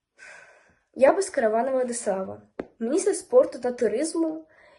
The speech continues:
і за два навчальні семестри я коригувала та слідкувала за спортивним життям, е, наших студентів у коледжі. Але, на жаль, через дистанційне навчання я не змогла все реалізувати, що запланувала, хоча я намагалася.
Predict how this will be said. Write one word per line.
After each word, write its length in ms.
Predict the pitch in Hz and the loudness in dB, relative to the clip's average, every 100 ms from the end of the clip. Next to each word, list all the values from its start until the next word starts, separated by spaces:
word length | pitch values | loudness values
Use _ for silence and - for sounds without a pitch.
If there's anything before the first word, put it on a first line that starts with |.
| _ | _
і 80 | - | -4
за 140 | 349 294 | 0 2
два 100 | 349 | 2
навчальні 400 | 302 - 302 294 | 2 0 0 0
семестри 600 | - 294 381 453 - 254 | 0 0 0 -2 -6 -2
я 180 | 277 | -2
коригувала 680 | 302 277 262 247 277 359 392 | 0 0 2 2 4 2 2
та 140 | 349 240 | -2 -6
слідкувала 600 | 240 - 240 269 359 294 | -10 -10 -4 0 2 2
за 100 | 233 | -2
спортивним 560 | - 214 285 330 302 | -10 -10 -2 2 2
життям, 540 | 240 214 - 302 349 370 - - _ - | 2 -2 0 0 0 -6 -16 -20 _ -4
е, 160 | 208 | -2
наших 260 | 247 285 277 | -2 -2 -4
студентів 520 | 226 240 285 254 240 | -4 -2 -2 -4 -10
у 40 | |
коледжі. 640 | 240 214 185 185 190 - - _ - - - - | -2 2 2 -2 -12 -18 -20 _ -20 -20 -20 -8
Але, 220 | - 269 311 | 2 6 6
на 120 | 311 | 4
жаль, 260 | 330 359 392 | 2 2 2
через 360 | - 262 254 | 0 2 2
дистанційне 540 | 240 247 262 247 277 269 | 0 -6 -6 -4 -2 -2
навчання 640 | 262 - 277 277 320 370 392 - - 262 | -4 -2 0 2 0 0 -6 -16 -10 0
я 80 | |
не 120 | 294 311 | 4 4
змогла 360 | 302 302 262 | 4 2 2
все 280 | 220 - 254 | 0 0 0
реалізувати, 600 | 240 226 220 233 330 320 | 0 -4 -4 -2 -2 -2
що 180 | - 262 | -2 2
запланувала, 840 | 277 285 277 269 220 196 190 190 - - - | 2 0 0 0 0 0 -2 -6 -12 -20 -8
хоча 360 | - 247 294 | -4 0 2
я 60 | 330 | 2
намагалася. 840 | 349 330 285 226 190 185 190 208 | 2 0 0 0 0 0 -4 -14